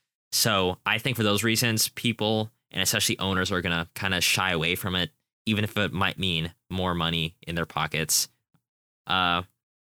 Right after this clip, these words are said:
the second one I have, this one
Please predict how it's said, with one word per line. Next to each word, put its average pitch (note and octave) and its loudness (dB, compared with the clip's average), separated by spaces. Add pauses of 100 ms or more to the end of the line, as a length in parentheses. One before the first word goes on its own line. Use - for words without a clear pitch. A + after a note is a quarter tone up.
(440)
the G#2 2
second D3+ 2
one E3 6
I E3 4
have, D3 2 (580)
this D3 4
one E3 6